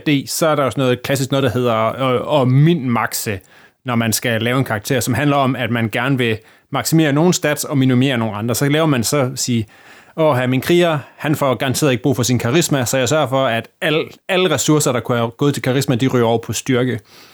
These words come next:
Og min oplevelse af roleplayer var jo lidt, at det var sådan et, øh, max-max, hvor alle vores karakterer, da vi sad og spillede det, endte med at være utrolig seje. Altså, det var, det så nærmest ud, som vi havde snydt på sådan et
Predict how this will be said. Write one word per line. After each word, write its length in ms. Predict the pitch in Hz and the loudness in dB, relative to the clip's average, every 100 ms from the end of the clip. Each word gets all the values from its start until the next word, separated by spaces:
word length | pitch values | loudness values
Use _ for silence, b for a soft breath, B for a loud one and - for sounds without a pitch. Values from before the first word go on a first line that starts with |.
| B B B B B | B B B B B
Og 360 | - 127 123 - _ _ _ 220 | 0 2 2 0 _ _ _ 0
min 240 | 196 208 | 2 4
oplevelse 320 | 185 185 139 | 4 2 2
af 40 | 139 | 2
roleplayer 280 | 185 151 | 2 2
var 80 | 131 | 2
jo 60 | 143 | 2
lidt, 140 | 156 | 2
at 120 | 120 | 2
det 100 | 131 | 0
var 180 | 120 113 | 0 -2
sådan 160 | - 139 | -2 -2
et, 200 | 117 120 | -2 -2
øh, 240 | 110 101 - _ 131 | -2 -2 -6 _ -2
max-max, 840 | 180 - - 117 117 - - - - B B B B B B B - 156 | -2 -2 -2 0 -2 -4 -2 -4 -6 B B B B B B B -12 -8
hvor 480 | 120 147 139 - _ - | -2 2 2 0 _ -4
alle 180 | 170 196 | 0 2
vores 180 | 147 - | 2 0
karakterer, 380 | 131 - 175 | -4 0 0
da 100 | 135 | 2
vi 80 | 127 | 0
sad 160 | 123 135 | 2 2
og 60 | |
spillede 300 | - 156 175 | 2 2 4
det, 120 | 123 110 b _ _ - | 2 -2 b _ _ -2
endte 280 | 175 175 151 | 0 0 0
med 100 | 143 | 0
at 220 | 127 110 | -2 -2
være 260 | 110 101 - _ _ _ _ _ _ - | -4 -4 -8 _ _ _ _ _ _ -18
utrolig 500 | - - - 180 110 | -6 -2 0 0 0
seje. 380 | - 107 104 92 _ _ _ - | -2 -2 -6 -10 _ _ _ -4
Altså, 380 | 131 113 135 107 _ _ 147 | -2 2 0 0 _ _ -2
det 100 | 135 | 0
var, 120 | 135 | 0
det 200 | 123 113 | 0 2
så 60 | |
nærmest 200 | 151 180 165 | 2 2 2
ud, 40 | |
som 160 | 160 131 | 2 2
vi 40 | |
havde 180 | 123 120 | 2 2
snydt 320 | - 170 160 | 2 0 0
på 100 | 131 | -2
sådan 120 | 135 | -2
et 160 | 120 | -4